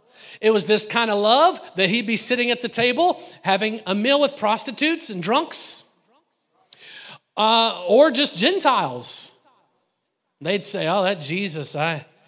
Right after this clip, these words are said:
this guy's corrupted. His ministry is tainted. Yeah, you know where to find him." Hmm.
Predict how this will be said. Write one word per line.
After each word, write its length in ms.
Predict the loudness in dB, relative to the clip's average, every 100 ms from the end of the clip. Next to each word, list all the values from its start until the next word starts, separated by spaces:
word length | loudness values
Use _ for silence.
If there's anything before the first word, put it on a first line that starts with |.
| _ _ _
this 160 | -8 -4
guy's 260 | 0 0
corrupted. 680 | 0 -4 -4 -4 -6 -10 -10 _ -12
His 200 | -10 -6
ministry 500 | -2 -2 -2 -4 -6
is 100 | -6
tainted. 640 | -4 -4 -4 -8 -10 -10 _ _ _ _ _ _ _
Yeah, 380 | -12 -8 -6 -8
you 160 | -6
know 120 | -2 0
where 120 | 0
to 60 |
find 360 | -2 -2 -2 -2
him." 460 | -2 -2 -4 -6 -14 -20 -20 _ _ _ _ _ _ _ _ _ _ _ _ _ _ _ _ _ -10
Hmm. 260 | -8 -8